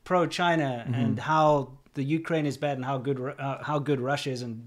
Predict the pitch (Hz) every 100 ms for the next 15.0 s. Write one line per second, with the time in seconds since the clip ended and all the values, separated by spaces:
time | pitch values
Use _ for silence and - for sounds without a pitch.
0 | 131 151 151 139 - 151 - 160 151 135
1 | 127 131 127 - 147 185 233 - - -
2 | - - 131 143 143 156 151 143 - 143
3 | - 127 135 123 113 139 139 127 135 147
4 | 123 120 127 - 123 104 120 101 - 165
5 | - 220 226 208 - 190 185 - - -
6 | - - 170 196 202 - 226 214 - 190
7 | 202 196 180 165 170 147 139 147 156 -
8 | 151 139 104 104 - - - 151 - -
9 | 170 175 - - 143 147 - 175 170 131
10 | 120 120 135 120 113 110 - - 127 127
11 | 113 104 107 110 - 110 110 110 104 -
12 | 104 98 - 104 - - 135 131 131 156
13 | 220 - 165 185 - 147 - 131 117 120
14 | 113 120 110 107 117 113 - 226 196